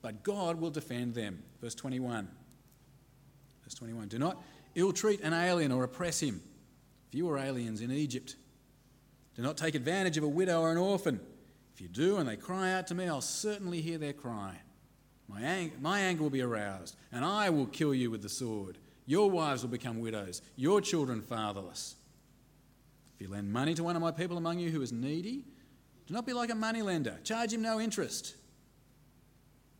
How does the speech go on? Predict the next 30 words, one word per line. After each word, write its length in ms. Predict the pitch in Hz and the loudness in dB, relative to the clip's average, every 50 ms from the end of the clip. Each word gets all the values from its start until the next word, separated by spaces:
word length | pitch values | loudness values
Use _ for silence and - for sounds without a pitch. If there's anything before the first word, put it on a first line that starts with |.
| - - - - - - - - - - - - - - - - - - - - - - - - - - - - 110 | -20 -20 -20 -20 -20 -20 -20 -20 -20 -20 -20 -20 -20 -20 -20 -20 -20 -20 -20 -20 -20 -20 -20 -20 -20 -20 -20 -16 -14
Unheard 280 | 101 90 113 131 131 | -8 -4 -2 -2 -2
of 140 | 101 85 82 | -4 -6 -8
in 120 | 101 101 98 | -10 -8 -8
our 120 | 95 92 | -8 -8
co-, 200 | 98 101 120 127 | -8 -10 -10 -10
con-, 260 | - - 113 101 95 - | -10 -10 -10 -10 -12 -14
context 420 | - - 120 104 92 104 90 - - | -14 -12 -10 -10 -10 -10 -10 -12 -12
and 80 | 107 | -12
culture, 220 | - 110 101 98 120 | -12 -12 -10 -10 -8
isn't 140 | 110 101 98 | -8 -8 -8
it? 60 | - | -6
"Charge 300 | - 202 220 247 202 240 | -4 -2 -2 -2 0 0
him 120 | 247 220 | 0 0
no 200 | 226 262 269 262 254 | 2 2 2 2 2
interest. 560 | 269 254 - 226 156 98 - - - - - - - - - - - - - - - - - - - | 2 2 2 2 0 0 -2 -6 -6 -8 -12 -14 -20 -20 -20 -20 -20 -20 -20 -20 -20 -20 -20 -18 -12
If 60 | - | -10
you 60 | 110 | -8
take 260 | - - 196 220 214 | -2 0 0 0 0
your 80 | 214 190 | 0 -2
neighbour's 320 | 185 202 214 220 196 175 | 0 0 0 0 0 0
cloak 300 | - - - 214 208 185 | -2 -2 -2 -2 0 0
as 100 | 185 156 | 0 -2
a 40 | 135 - | -4 -4
pledge, 460 | - - 208 247 285 311 247 - - - - - | -6 -4 -4 -2 -2 -4 -6 -8 -10 -12 -14 -10
return 340 | - 170 151 - 254 285 285 | -8 -6 -4 -2 0 0 0
it 100 | 254 196 - | 0 -2 -4
to 80 | 208 | -4
him 100 | 208 202 | -4 -4
by 160 | 190 202 196 | -2 -2 -2
sunset, 520 | 175 - 196 190 190 165 - - 151 110 | -2 -2 -2 -2 -4 -4 -2 -2 -2 -4